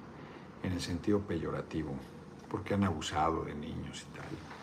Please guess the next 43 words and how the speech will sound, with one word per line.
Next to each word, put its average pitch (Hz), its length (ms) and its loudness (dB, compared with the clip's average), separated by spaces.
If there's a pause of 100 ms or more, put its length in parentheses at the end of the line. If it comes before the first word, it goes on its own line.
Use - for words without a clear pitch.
(1700)
Con-, 139 200 4
no, 160 180 10
no 180 160 6
conozco 165 440 6
a 139 60 8
Diego 135 420 8
Rosarín, 156 520 8
aquí 139 260 8
lo 131 200 10
po-, - 340 4
varios 107 380 8
lo 90 140 4
pontifican 98 580 6
mucho. 143 320 12
Por 139 160 12
cierto, 185 340 12
los 139 200 12
que 123 100 10
me 117 120 8
estuvieron 156 420 12
dando 160 280 10
guerra 123 360 8
que - 80 4
a 85 80 4
Quesadilla 117 500 6
de 95 100 6
verdad 87 320 6
lo 104 140 6
desbloqueara 80 600 2
se - 120 -2
pasan 80 380 0
de 71 80 0
pendejos, - 500 0
porque - 320 -6
Quesadilla 92 400 4
de 98 60 6
verdad 92 240 4
ya 92 180 2
no 85 120 -2
tiene 90 280 -2
cuenta - 380 -2
en - 60 -6
Twitter, - 380 -4